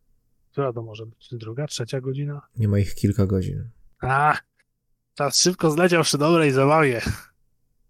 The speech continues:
Speaker 1: No nic, no, no, jestem dobrej myśli, no. Raz się zgubiliśmy w podziemiach na dłużej i się znaleźliśmy, więc te parę godzin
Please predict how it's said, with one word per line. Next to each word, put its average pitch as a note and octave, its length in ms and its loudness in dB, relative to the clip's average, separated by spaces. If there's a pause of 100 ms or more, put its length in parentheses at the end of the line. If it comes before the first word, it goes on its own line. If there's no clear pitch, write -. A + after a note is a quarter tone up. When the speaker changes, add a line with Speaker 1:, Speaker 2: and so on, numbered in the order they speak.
(500)
Speaker 1:
No D3+ 120 2
nic, A3 240 4
no, A#2+ 180 -2
no, C3 80 2
jestem F3 320 2
dobrej F#3 320 4
myśli, E3 360 0
no. A2 260 -12 (200)
Raz D3 220 0
się - 140 -2
zgubiliśmy D3+ 600 0
w - 40 -12
podziemiach C#3+ 680 0
na D#3+ 100 2
dłużej E3 540 2
i D3+ 60 -2
się D#3+ 160 2
znaleźliśmy, D#3 720 2
więc C#3 360 0
te C#3+ 80 -4
parę D3+ 340 0
godzin C#3+ 480 -2